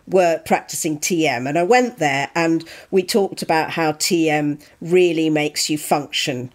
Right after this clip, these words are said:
very well as an individual. Your brain is clear. So that was just one, one thing that I came across in my past.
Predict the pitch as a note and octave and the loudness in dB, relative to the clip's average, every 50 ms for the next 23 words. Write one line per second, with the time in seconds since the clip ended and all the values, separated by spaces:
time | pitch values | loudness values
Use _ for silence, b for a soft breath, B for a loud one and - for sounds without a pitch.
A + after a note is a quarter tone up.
0 | _ _ - D#3+ - - E3+ D#3+ D#3 D3+ D3 D3 C#3+ D3+ C#3+ A#2+ A2 G#2+ G2+ - | _ _ -14 -12 -2 0 0 2 2 0 0 0 0 -2 -2 -2 -4 -6 -8 -10
1 | - - - C#3+ C3 C#3+ D3 D3 D3 D#3 D#3 D3 D#3+ D#3 - - C#3 B2 B2 A#2 | -10 -6 -4 -4 -4 -2 -4 -4 -4 -6 -6 -4 -4 -4 -2 -4 -4 -4 -4 -6
2 | - D3 D#3 D3+ D3 C3+ - F3 F3+ F3 E3 D#3+ D#3+ D3+ D3+ D3+ D3 - - - | -4 -4 -2 -2 -4 -4 -2 0 2 2 2 2 2 0 0 -2 -2 -4 -4 -4
3 | - - F3 F3 D3+ C3 A2+ A#2 A#2 - B B B B B B B B - - | 0 2 2 2 2 0 -2 -4 -6 -8 B B B B B B B B 2 2
4 | A3 A3 C#4 D#4 D4+ D4+ A#3+ - C4 A#3 - F#3+ G3 G3 F#3+ F3+ F3+ - - E3 | 4 6 4 4 4 2 2 2 0 0 0 0 0 2 2 2 0 -2 -2 -2
5 | F3 F3+ F3 F3 F3 F3 F3 - - _ _ _ - - - - F#3 E3+ E3 E3+ | 0 0 2 2 0 -2 -2 -4 -8 _ _ _ -20 -6 0 2 2 4 2 2
6 | E3 F3 F#3 F#3 F#3 F#3 - G#3 E3+ D#3 D#3 D#3 - - E3+ D#3 - - E3+ D#3 | 2 2 2 2 2 2 2 0 2 2 0 -2 -2 -2 -4 -2 -2 -4 -4 -2
7 | D#3+ E3 D#3+ D#3+ D#3 D#3 - E3 C3+ A#2 A#2+ - B | -2 0 0 0 -2 -2 -2 -2 -2 -2 -4 -6 B